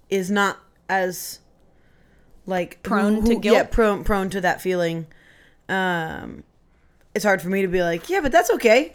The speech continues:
Speaker 1: because, like, that's my na-, my
Speaker 2: Right, but
Speaker 1: natural, right.
Speaker 2: but I wanna know what that's like. Like, having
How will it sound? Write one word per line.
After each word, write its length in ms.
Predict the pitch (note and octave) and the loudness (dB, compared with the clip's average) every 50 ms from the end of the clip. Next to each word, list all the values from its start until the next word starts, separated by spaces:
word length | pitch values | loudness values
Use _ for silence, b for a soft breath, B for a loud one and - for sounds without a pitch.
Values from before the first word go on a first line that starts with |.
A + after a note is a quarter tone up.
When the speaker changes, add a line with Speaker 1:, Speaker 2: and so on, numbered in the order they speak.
| - | -4
Speaker 1:
because, 280 | G3+ A#3 G3+ A3 A3 F#3+ | -2 0 2 4 4 4
like, 180 | G#3 G3+ F#3+ F3 | 4 2 2 2
that's 300 | G3+ F#3 G3 F#3+ - - | 2 2 2 0 -4 -6
my 220 | F3+ F3 E3+ E3 | -4 -4 -4 -2
na-, 260 | E3 E3 D#3+ - - - | -2 -2 -4 -4 -4 -2
my 140 | F#3+ F#3+ A#4 B4 | 0 2 4 4
Speaker 2:
Right, 80 | A#3+ | 4
but 60 | F#3+ F#3+ | 4 4
Speaker 1:
natural, 260 | - - G#3 F#3 A2+ | 2 2 0 -2 -2
right. 280 | - F#3+ - - - - - | 0 0 0 0 -2 -6 -4
Speaker 2:
but 160 | - A#3 F#4 F#4+ | 0 2 2 2
I 0 | G4+ A#4 A#4+ A#4+ A#4+ B4 A#4+ A4+ G#4+ | 2 0 0 2 2 2 2 0 -2
wanna 80 | G4 F#4+ | -2 0
know 600 | G4 G#4 G4+ G4+ G4 G4 F#4+ F#4 F#4 F4 G4 - - - - - - - - - - _ _ _ _ _ _ - | 0 0 0 0 0 0 0 0 -2 -4 -6 -8 -12 -18 -20 -20 -20 -20 -20 -20 -20 _ _ _ _ _ _ -4
what 180 | A3 A#3 A#3 | -4 -2 0
that's 300 | - A#4 C5 C5 - - | 0 0 0 -2 -4 -6
like. 360 | - F2+ E2 - - - - b b b b b - | -8 -8 -10 -10 -14 -18 -20 b b b b b -4
Like, 240 | - F4 - - - - | -4 -4 -4 -6 -14 -20
having 720 | - - - F#4 G#4 A4 A4 A4 G4+ F#4 F4 D#4 C4+ - | -16 -8 -2 0 0 0 0 0 -2 -2 -2 -4 -6 -8